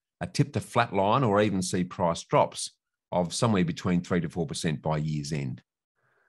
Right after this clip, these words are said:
Other key takeaways from Louis' Boom and Bust report include that dwelling prices in regional Australia potentially might correct backwards, particularly for inland communities, as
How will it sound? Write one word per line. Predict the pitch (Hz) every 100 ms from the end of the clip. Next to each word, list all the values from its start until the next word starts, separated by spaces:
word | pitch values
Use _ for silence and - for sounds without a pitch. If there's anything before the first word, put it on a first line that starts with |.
| _ -
Other | 92 92
key | - 101 92
takeaways | 101 101 98 95 113 139
from | - 82 85
Louis' | 92 90 85
Boom | - 90
and | 85
Bust | 87 90
report | 87 - 98 98 92 _ _ _ -
include | 87 107 98 98 90
that | 78 - _ _ 87
dwelling | 95 110 110
prices | - 95 107 127 110
in | 85 82
regional | 104 127 98 87 85 80 -
Australia | 90 - 90 90 90 85 _ _ _ _ -
potentially | - 139 185 - 90
might | 87 87 -
correct | 90 87 -
backwards, | 113 123 90 78
particularly | - - - - 92 85
for | 82 87
inland | 87 85 82
communities, | 85 78 80 90 110 131
as | 80 80